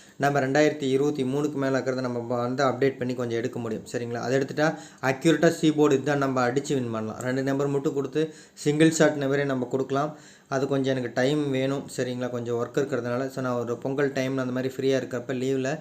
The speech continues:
நான் உங்களுக்கு வந்து சாட் அப்டேட் பண்றேன். So, அப்படி பார்க்கும்போது சிங்கிள் ஷாட்டாக நம்ம C போர்டில் இந்த நம்பர் தான் அப்படின்னு நம்ம கன்ஃபார்ம் பண்ணி கொடுத்துட முடியும். சரிங்களா? அது உங்களுக்கு ரொம்ப யூஸ்ஃபுல்லா இருக்கும்.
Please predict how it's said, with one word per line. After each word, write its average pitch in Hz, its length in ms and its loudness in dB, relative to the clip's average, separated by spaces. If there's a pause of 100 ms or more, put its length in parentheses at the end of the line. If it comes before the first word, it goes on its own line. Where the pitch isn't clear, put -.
(400)
நான் 143 180 4
உங்களுக்கு 143 300 4
வந்து 147 160 2
சாட் 139 280 2
அப்டேட் 135 320 2
பண்றேன். 131 380 -2 (160)
So, 143 180 -2 (200)
அப்படி 135 300 0
பார்க்கும்போது 139 560 2 (460)
சிங்கிள் 185 440 8
ஷாட்டாக 180 260 6
நம்ம 160 200 6
C 170 260 0
போர்டில் 156 280 4
இந்த 147 140 0
நம்பர் 135 320 0
தான் 170 180 4
அப்படின்னு 147 360 2
நம்ம 135 140 0
கன்ஃபார்ம் 135 420 -2
பண்ணி 135 140 0
கொடுத்துட 117 320 -4
முடியும். 107 280 -4
சரிங்களா? 123 400 -6
அது 113 120 -4
உங்களுக்கு 117 280 -6
ரொம்ப 147 180 2
யூஸ்ஃபுல்லா 156 440 2
இருக்கும். 147 340 0